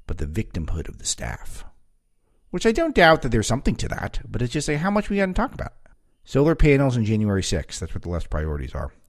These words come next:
Nolte notes that Bloomberg, M S N B C, C N N, over and over again on C N N,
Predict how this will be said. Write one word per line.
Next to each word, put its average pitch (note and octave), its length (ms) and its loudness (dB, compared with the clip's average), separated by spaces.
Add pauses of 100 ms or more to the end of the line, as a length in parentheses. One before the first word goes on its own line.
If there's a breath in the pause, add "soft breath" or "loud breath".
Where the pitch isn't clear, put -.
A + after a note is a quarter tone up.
(320)
Nolte D3 400 2
notes C#3 480 4
that G#2+ 280 0
Bloomberg, B2+ 1000 2 (100)
M D3 200 0
S C#3+ 160 2
N C3 160 2
B B2 120 2
C, A2+ 440 0
C D3+ 360 2
N B2+ 140 4
N, A2+ 560 0 (800)
over D#3 380 8
and C3+ 80 6
over B2 240 4
again A#2 260 2
on A2 140 0
C A2 240 0
N G#2 100 0
N, G2 480 -2